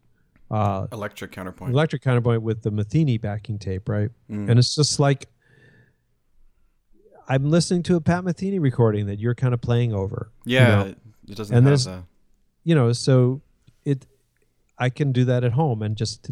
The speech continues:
Speaker 1: hear it with Pat Metheny playing <laughs> over it, you know, like,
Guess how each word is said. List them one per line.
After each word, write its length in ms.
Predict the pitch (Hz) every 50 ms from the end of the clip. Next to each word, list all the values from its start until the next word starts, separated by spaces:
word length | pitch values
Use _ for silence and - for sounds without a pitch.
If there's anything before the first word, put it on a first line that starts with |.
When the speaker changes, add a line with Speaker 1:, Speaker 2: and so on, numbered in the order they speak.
| 127
Speaker 1:
hear 180 | - - 117 113
it 40 | 110
with 160 | 113 107 -
Pat 200 | - 120 110 -
Metheny 360 | - - - 180 202 160 110 -
playing 300 | - 95 90 90 87 117
<laughs> 0 |
over 320 | 120 - - - 196 147
it, 280 | - 208 180 - 156 - -
you 100 | 165 147
know, 280 | 170 143 135 135 143 233 254 247 233 214 196 175 - -
like, 200 | 135 139 135